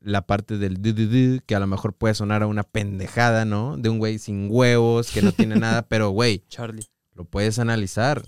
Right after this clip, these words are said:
Speaker 1: y
Speaker 2: Yo,
Speaker 1: puedes
Speaker 2: por
Speaker 1: decir
Speaker 2: ejem-, yo lo utilizo mucho en mi día a día.
Speaker 1: o sea, puedes decir, güey, a lo mejor es alguien que, pues, no tiene seguridad en sí mismo y necesita ayuda también, ¿no?
Speaker 2: Yo.
Speaker 1: Entonces,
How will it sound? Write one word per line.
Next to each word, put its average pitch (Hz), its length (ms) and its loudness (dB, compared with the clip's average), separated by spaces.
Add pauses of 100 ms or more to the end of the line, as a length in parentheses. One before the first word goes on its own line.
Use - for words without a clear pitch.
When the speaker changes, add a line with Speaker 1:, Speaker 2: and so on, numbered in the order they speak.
Speaker 1:
y 104 120 -14
Speaker 2:
Yo, 110 120 -2
Speaker 1:
puedes 107 140 2
Speaker 2:
por 117 100 4
Speaker 1:
decir 120 180 4
Speaker 2:
ejem-, 135 180 0
yo 123 240 -2
lo 147 100 4
utilizo 143 380 0
mucho 139 220 -4
en 143 100 -2
mi 120 100 -2
día 110 120 -4
a 110 40 -6
día. 98 240 -10 (120)
Speaker 1:
o 92 100 -14
sea, 95 120 -6
puedes 107 300 0
decir, 104 340 -2
güey, 101 340 2 (420)
a 90 80 -4
lo 90 80 0
mejor 92 240 -2
es 107 100 -4
alguien 117 240 -4
que, 90 340 -6 (140)
pues, 90 180 -10
no 98 140 -2
tiene 127 200 -6
seguridad 113 300 -2
en 117 100 -4
sí 107 120 -6
mismo 131 440 -4 (200)
y 110 100 -16
necesita 110 420 -2
ayuda 120 380 2
también, 90 380 -8
¿no? 131 240 -10 (760)
Speaker 2:
Yo. 110 220 -6 (500)
Speaker 1:
Entonces, 120 720 2